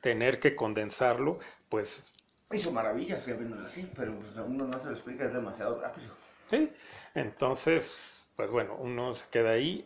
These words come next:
Speaker 1: obvio, hay, eh, momentos, eh, muy criticables que, eh, a, a las precuelas, mucha gente ta-, piensa que, pues, son malas, porque yo siento, ¿no?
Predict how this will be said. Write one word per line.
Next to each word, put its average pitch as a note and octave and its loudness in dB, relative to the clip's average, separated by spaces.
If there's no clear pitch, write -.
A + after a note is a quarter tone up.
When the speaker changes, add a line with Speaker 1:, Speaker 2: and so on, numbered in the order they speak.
Speaker 1:
obvio, B2 8
hay, A2+ 6
eh, A#2+ 2
momentos, C3+ 2
eh, G#2+ 2
muy C3+ 6
criticables C3+ 8
que, G2+ 4
eh, G#2 0
a, G#2 -2
a G2+ 0
las G2+ -4
precuelas, B2+ 8
mucha A#2 0
gente A#2 4
ta-, A#2 2
piensa B2 2
que, F#2+ -4
pues, F#2 -6
son - -2
malas, B2 4
porque A#2+ 2
yo D3+ 4
siento, D3 2
¿no? D#3 -10